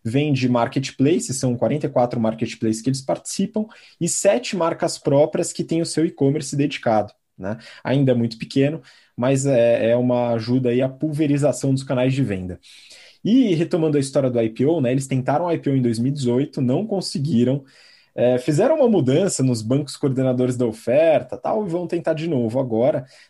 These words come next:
né? E, é, a ideia é que seja uma oferta primária, né? Cem por cento primária, todo o dinheiro vai pro caixa da empresa.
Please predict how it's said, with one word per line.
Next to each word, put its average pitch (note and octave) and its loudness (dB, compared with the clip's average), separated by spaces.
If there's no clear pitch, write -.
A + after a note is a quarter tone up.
né? G#2 -6
E, F3+ -2
é, C#3 4
a C3 0
ideia C#3+ 2
é - 0
que - -14
seja E3+ -2
uma E3+ 0
oferta E3 -2
primária, G2+ -4
né? G#2 -4
Cem E3 -2
por D#3 -4
cento C3+ -4
primária, D3 2
todo D#3+ -2
o E3 2
dinheiro C#3 2
vai B2+ 0
pro B2+ -6
caixa A#2 -2
da D3+ 0
empresa. C3+ 0